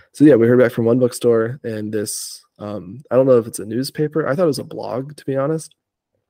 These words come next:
Might be a blog. Maybe it's, like, a free weekly or something. Um,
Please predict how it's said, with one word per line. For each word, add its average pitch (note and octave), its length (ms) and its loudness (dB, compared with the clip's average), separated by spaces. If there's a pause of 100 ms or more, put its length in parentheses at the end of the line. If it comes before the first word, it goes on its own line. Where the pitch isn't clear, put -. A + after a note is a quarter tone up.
(220)
Might A#2+ 200 -10
be B2 80 -4
a A#2+ 40 -2
blog. B2+ 380 0 (100)
Maybe A#2+ 240 -2
it's, A2+ 120 -8
like, B2 140 -12
a A2 40 -14
free G#2+ 200 -10
weekly A2 440 -10 (140)
or - 60 -8
something. C#3+ 420 -10 (680)
Um, G2+ 420 -10